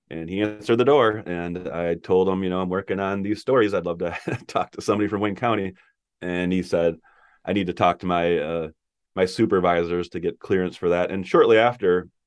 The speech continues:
it's, he's still employed. It's kinda complicated, but he, he will be departing as the Wayne County Medical Examiner.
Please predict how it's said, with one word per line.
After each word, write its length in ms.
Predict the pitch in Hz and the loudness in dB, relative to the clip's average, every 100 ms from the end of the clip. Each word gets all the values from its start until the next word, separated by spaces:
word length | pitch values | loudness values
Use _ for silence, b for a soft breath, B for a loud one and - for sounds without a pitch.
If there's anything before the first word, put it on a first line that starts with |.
| _ _ _ _ _ | _ _ _ _ _
it's, 240 | - 117 - _ b b b | -6 -6 -6 _ b b b
he's 180 | 147 | -4
still 260 | 131 170 165 | 2 4 4
employed. 680 | 123 - 98 98 110 110 104 - B B B | 2 0 2 4 6 4 0 -14 B B B
It's 140 | 117 | -6
kinda 180 | - 143 | -2 0
complicated, 440 | 117 95 92 98 | 0 -4 0 0
but 120 | 95 101 | 0 0
he, 200 | 113 135 | 0 -2
he 200 | 135 165 | 0 2
will 200 | 147 139 | 2 4
be 240 | 120 104 _ _ | 2 -2 _ _
departing 600 | 113 - 113 98 92 90 _ _ _ | -10 -2 0 0 -4 -12 _ _ _
as 220 | 104 104 | -4 -4
the 60 | 98 | -4
Wayne 160 | 98 98 | -6 -6
County 200 | 98 95 | -6 -4
Medical 400 | 95 - - 98 | -4 -6 -6 -8
Examiner. 460 | 95 98 98 98 | -4 -6 -6 -8